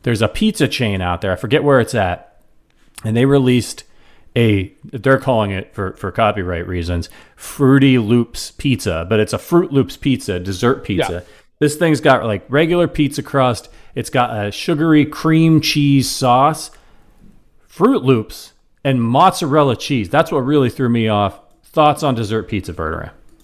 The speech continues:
Speaker 2: All right, so now I, I was all for, I was pro Reese's. This is an abomination. I'm sorry. Look, I love Fruit Loops. I love pizza.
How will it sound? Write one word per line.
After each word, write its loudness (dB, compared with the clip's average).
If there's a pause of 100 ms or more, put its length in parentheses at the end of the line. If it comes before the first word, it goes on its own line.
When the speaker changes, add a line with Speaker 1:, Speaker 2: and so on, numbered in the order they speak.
(120)
Speaker 2:
All -2
right, -4
so -8
now 0
I, 0
I -4
was -4
all 6
for, -2
I 4
was -4
pro 2
Reese's. -6
This 0
is -10
an -4
abomination. -8 (240)
I'm 0
sorry. -10 (140)
Look, -4 (580)
I 0
love 2
Fruit -6
Loops. -6 (880)
I -2
love -2
pizza. -4